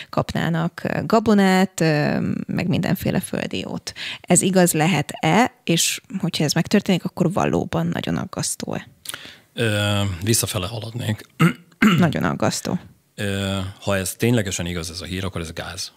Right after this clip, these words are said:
Speaker 2: Tehát ez, ez baj. Ö, ami miatt egy kicsit, nem is az, hogy szkeptikus vagyok, tehát, ö,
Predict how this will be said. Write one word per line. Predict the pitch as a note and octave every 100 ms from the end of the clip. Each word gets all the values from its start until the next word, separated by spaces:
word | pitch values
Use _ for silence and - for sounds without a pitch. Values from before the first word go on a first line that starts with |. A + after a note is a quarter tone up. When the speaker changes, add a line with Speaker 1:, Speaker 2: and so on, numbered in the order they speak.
| _
Speaker 2:
Tehát | - -
ez, | F2
ez | G2
baj. | F2+ D2 F2+ - _ _ _ _ _ _ _
Ö, | - E2+ F2+ F#2 - _ _ _ - - - - _ _
ami | - C#3+ C#3+
miatt | A#2 G#2 -
egy | F#2+
kicsit, | F#2+ F2+ - -
nem | C#3+
is | D3
az, | G2
hogy | G2+
szkeptikus | - F#2 F#2 F2+ F#2+
vagyok, | G2 F#2 E2+
tehát, | - F2 F#2+ -
ö, | -